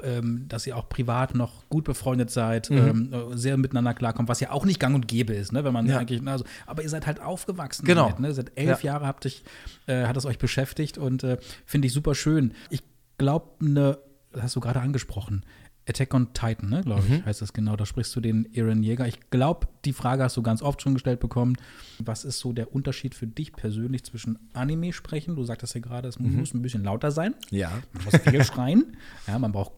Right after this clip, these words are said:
Speaker 1: gut geölte Stimmbänder zu, ähm, Realfilm, Synchro.
Speaker 2: Also für mich in der Arbeit selber gibt's keinen großen Unterschied.
Speaker 1: Mhm.
Speaker 2: Also für mich nicht, weil ich finde, also ich gehe an jedes Projekt gleich ran.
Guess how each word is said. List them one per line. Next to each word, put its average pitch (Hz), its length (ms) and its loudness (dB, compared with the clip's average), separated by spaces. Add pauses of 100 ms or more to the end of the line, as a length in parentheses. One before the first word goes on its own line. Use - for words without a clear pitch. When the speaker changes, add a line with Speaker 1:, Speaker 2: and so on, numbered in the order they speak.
(120)
Speaker 1:
gut 165 300 -2
geölte 147 320 -2
Stimmbänder 135 600 2 (360)
zu, 151 400 2
ähm, 135 300 0
Realfilm, 104 680 -4 (160)
Synchro. - 300 -10 (420)
Speaker 2:
Also 113 240 0
für 113 160 2
mich 131 180 2
in 117 120 2
der 104 200 2
Arbeit 110 360 2
selber 127 600 2 (440)
gibt's - 220 -6
keinen 113 240 2
großen 80 280 -4
Unterschied. 82 540 -8
Speaker 1:
Mhm. 107 260 -2
Speaker 2:
Also 92 160 -4
für 101 140 0
mich 117 240 2
nicht, 76 180 -8
weil 85 120 -6
ich 92 120 -6
finde, 107 320 0
also 92 140 -6
ich 98 120 -6
gehe 113 120 2
an 98 100 2
jedes 113 220 0
Projekt 98 300 -2
gleich 90 260 -2
ran. 95 160 -2